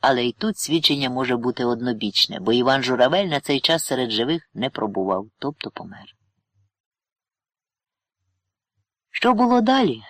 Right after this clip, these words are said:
За Ганниною розповіддю Максим Бреус устав, зайшов у хату, трохи посидів, опустивши голову й потрушуючи в ряди годинею,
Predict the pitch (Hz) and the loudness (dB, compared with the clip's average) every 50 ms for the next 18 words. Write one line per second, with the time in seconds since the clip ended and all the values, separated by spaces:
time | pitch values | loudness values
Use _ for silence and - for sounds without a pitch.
0 | - _ _ _ _ _ _ _ _ _ _ _ - 139 139 160 165 165 226 262 | -20 _ _ _ _ _ _ _ _ _ _ _ -4 0 2 4 4 4 2 0
1 | 277 269 233 190 170 165 151 143 147 143 135 131 120 110 107 110 - - - - | 0 0 -2 -2 -2 -2 0 0 0 2 2 2 2 2 0 0 -2 -8 -10 -10
2 | 135 143 147 143 143 151 151 156 175 - - - - 254 220 160 - 120 120 120 | -8 -8 -8 -6 -4 -2 0 0 0 -2 -2 -4 -2 -2 -2 0 0 0 0 0
3 | 123 127 143 - - 220 220 - - - - 127 135 131 135 160 165 175 - - | 0 -4 -6 -4 -2 -2 -2 -2 -2 2 2 2 2 4 2 2 2 2 2 0
4 | 233 226 202 143 - - - 123 120 123 - - - 143 - - 196 220 - - | 0 0 0 0 0 0 0 0 0 0 -2 -8 -12 -10 -2 2 2 2 2 2
5 | 165 - - 123 - - - 113 113 113 120 131 131 123 120 - - 139 - - | -2 -2 -2 -4 -4 -4 -2 -2 -2 -2 -4 -6 -6 -6 -8 -6 -6 -6 -4 -2
6 | 139 139 127 - 131 123 113 120 139 143 131 131 131 131 127 - - 151 147 - | -2 -2 0 0 -2 -2 0 0 0 0 0 0 -2 -2 -4 -2 -2 -2 -2 0
7 | 143 143 143 143 - - 147 139 - - 139 131 131 139 127 139 131 135 135 131 | -2 -2 -2 -2 0 0 -2 0 2 2 0 2 2 2 2 0 0 0 0 0
8 | 143 135 131 135 139 135 127 127 | 0 0 0 -2 -2 -2 -2 -4